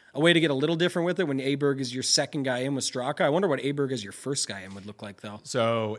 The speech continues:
Speaker 2: Aberg, Thomas, Jaeger.
Speaker 1: Ooh, that'd be interesting. Or what if it's Woodland?
Speaker 2: I mean, I, I'm not playing Woodland, so I don't care,
Speaker 1: So you
Speaker 2: but
Speaker 1: do have seventy-four hundred left when you go with that. Aberg,
Speaker 2: Well,
Speaker 1: Thomas,
Speaker 2: h-,
Speaker 1: Jaeger.
Speaker 2: how about we do this then?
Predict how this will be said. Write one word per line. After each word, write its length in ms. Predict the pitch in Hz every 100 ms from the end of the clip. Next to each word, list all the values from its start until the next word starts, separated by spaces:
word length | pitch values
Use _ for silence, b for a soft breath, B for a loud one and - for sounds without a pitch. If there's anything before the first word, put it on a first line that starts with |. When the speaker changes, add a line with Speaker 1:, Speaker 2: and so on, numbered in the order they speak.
| 113
Speaker 2:
Aberg, 500 | 123 123 120 113 110
Thomas, 720 | 127 113 110 104 - - - _ _ _ -
Jaeger. 440 | 110 90 - - _ _ _ 107
Speaker 1:
Ooh, 220 | 110 101
that'd 160 | 123
be 100 | 117
interesting. 400 | 107 107 104 - 113
Or 120 | 113
what 140 | 120
if 80 | 123
it's 100 | 95
Woodland? 400 | 95 113 98 98 _ _ _ _ _ _ _ _ _
Speaker 2:
I 40 |
mean, 180 | 123 98 -
I, 240 | - 104 90
I'm 80 | 117
not 240 | 110 107
playing 260 | 117 110 107
Woodland, 320 | 113 117 127
so 240 | 95 85 85 _ _ _ -
I 80 | 107
don't 140 | 101
care, 180 | 110 117
Speaker 1:
So 100 | 185
you 60 | 202
Speaker 2:
but 40 |
Speaker 1:
do 80 | 214
have 140 | 247
seventy-four 480 | - 185 190 180 185
hundred 200 | 175 156
left 300 | 143 160 -
when 80 | 131
you 60 | 127
go 100 | 131
with 120 | 139 -
that. 240 | 92 - _ _ b b b
Aberg, 520 | 139 165 196 190 151
Speaker 2:
Well, 140 | 151
Speaker 1:
Thomas, 300 | 156 160 160
Speaker 2:
h-, 40 | -
Speaker 1:
Jaeger. 320 | 135 131 95
Speaker 2:
how 160 | 101 147
about 180 | 147 135
we 100 | 131
do 160 | 127
this 220 | 151 269
then? 260 | - 85 71